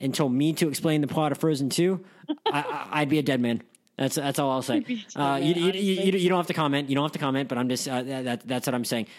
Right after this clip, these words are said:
Speaker 1: Did you, it sounded like you had something else you were gonna plug too?
Speaker 2: And just the last one, 'cause I know we were talking about it before we hopped
Speaker 1: Yeah.
Speaker 2: on, but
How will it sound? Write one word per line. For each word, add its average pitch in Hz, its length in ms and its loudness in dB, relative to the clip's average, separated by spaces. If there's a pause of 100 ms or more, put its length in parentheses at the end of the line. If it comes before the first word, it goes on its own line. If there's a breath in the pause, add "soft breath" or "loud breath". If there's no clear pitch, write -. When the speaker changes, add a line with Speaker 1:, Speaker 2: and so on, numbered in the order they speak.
(120 loud breath)
Speaker 1:
Did 175 160 0
you, 185 160 -2
it 185 120 0
sounded 185 200 2
like 165 120 0
you 160 80 2
had 151 80 0
something 147 200 0
else 139 160 0
you 151 80 2
were 139 40 0
gonna 139 120 0
plug 135 220 0
too? 147 180 -2 (800)
Speaker 2:
And 190 100 0
just 190 120 -2
the 208 80 2
last 175 280 0
one, 180 200 -2
'cause 170 120 -6
I 175 60 -2
know 170 120 -2
we 170 40 0
were 170 80 0
talking 170 220 -2
about 165 160 0
it 156 60 -4
before 156 260 -6
we 156 100 0
hopped 151 240 -4
Speaker 1:
Yeah. 147 100 0
Speaker 2:
on, 143 220 -2
but 143 440 -2